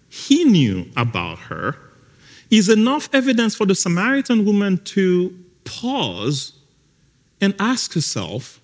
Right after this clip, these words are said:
"Could this be?" It's enough for her to have the courage to go back to her community and ask the same question.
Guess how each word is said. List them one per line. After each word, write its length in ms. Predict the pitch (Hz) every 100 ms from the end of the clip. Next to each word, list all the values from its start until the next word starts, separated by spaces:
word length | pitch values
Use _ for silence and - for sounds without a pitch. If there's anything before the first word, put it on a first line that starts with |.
| _ _ _ _ _ _ _ _ _ -
"Could 260 | - 240 214
this 200 | 381 -
be?" 460 | 131 156 311 - _ _ _ _ _ _ _ _ _ _ _ _ _ _ _ _ _ -
It's 160 | 220 -
enough 300 | 220 277 294
for 160 | 262
her 120 | 233
to 120 | 226 214
have 160 | 214
the 80 | 180
courage 600 | - - 311 294 180 -
to 120 | 220
go 100 | 180
back 280 | 156 254 -
to 80 | 208
her 120 | 202
community 840 | 202 175 156 294 320 - - 123 127
and 140 | 165 180
ask 280 | 220 220
the 80 | 226
same 240 | 202 196 185
question. 560 | - 269 - - 98